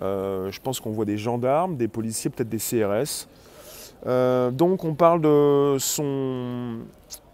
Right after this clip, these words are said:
son projet qui s'appelle Capture. Et de toutes ces photos qui viennent de capture police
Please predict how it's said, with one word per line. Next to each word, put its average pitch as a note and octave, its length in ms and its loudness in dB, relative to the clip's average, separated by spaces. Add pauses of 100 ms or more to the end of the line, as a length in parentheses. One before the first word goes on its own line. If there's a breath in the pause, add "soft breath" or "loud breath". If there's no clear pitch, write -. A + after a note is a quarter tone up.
(400)
son - 180 -4
projet C#3+ 260 2
qui - 80 -4
s'appelle C#3+ 280 0
Capture. A#2+ 540 -2 (920 loud breath)
Et G#2+ 80 -2
de A#2 140 -2
toutes D3+ 180 -8
ces - 140 0
photos D3 280 -2
qui C3 140 -8
viennent A#2+ 140 -2
de G#2 80 -2
capture D3 500 -2
police A#2+ 540 -2